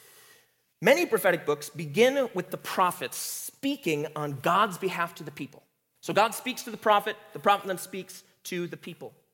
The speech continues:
But Habakkuk actually begins in the exact opposite direction. It begins with a complaint by Habakkuk to God. Habakkuk is baffled by God's apparent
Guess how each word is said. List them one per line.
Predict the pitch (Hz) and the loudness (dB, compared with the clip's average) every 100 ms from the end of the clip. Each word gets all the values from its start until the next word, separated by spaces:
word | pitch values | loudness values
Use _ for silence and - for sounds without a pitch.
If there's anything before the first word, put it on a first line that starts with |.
| _ _ _ _ | _ _ _ _
But | 175 | -2
Habakkuk | 180 226 - 240 - | 2 2 4 2 2
actually | 196 - 196 | -2 -2 -8
begins | 170 151 180 175 | -8 -6 -6 -8
in | - | -6
the | 160 | -6
exact | 147 127 175 185 - - | -4 -4 -4 -6 -12 -6
opposite | 185 - 147 131 - _ - | -6 -6 -12 -12 -14 _ -6
direction. | 139 165 - - - _ _ _ - | 0 0 0 -16 -20 _ _ _ 0
It | 214 180 | 2 2
begins | 196 147 294 262 | 0 2 0 0
with | 214 190 | -4 -6
a | |
complaint | - 165 143 - 302 285 - - _ _ _ _ - | -12 -14 -12 -10 -10 -10 -14 -20 _ _ _ _ 0
by | 170 | 0
Habakkuk | 170 156 214 - 110 _ _ _ _ _ _ _ _ _ _ | 0 -4 -6 -8 -18 _ _ _ _ _ _ _ _ _ _
to | - - 254 151 | -6 0 0 4
God. | 190 202 - - _ _ _ _ _ _ _ _ - | 4 4 -2 -16 _ _ _ _ _ _ _ _ -4
Habakkuk | 156 226 269 214 | 2 2 4 0
is | 185 - - _ _ - 120 | -2 -8 -20 _ _ -20 0
baffled | 254 233 220 - 107 - - _ _ _ - | 2 2 -2 -8 -12 -16 -20 _ _ _ 2
by | 175 | 2
God's | 175 214 269 208 | 4 4 4 2
apparent | - - 208 196 | -10 -6 -4 -4